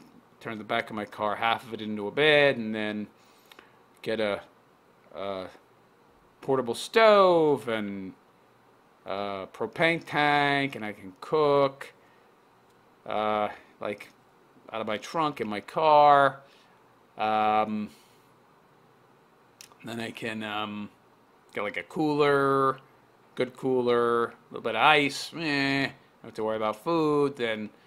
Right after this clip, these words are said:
something to hold potable water, then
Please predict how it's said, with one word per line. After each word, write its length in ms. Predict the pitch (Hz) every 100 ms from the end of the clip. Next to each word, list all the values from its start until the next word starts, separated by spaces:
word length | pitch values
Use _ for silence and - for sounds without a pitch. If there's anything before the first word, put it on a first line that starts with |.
| _ -
something 240 | 123 110
to 40 |
hold 180 | 113 113
potable 440 | - 117 113 107 110
water, 920 | 151 165 165 156 147 147 143 135 - - _ _ _
then 100 | -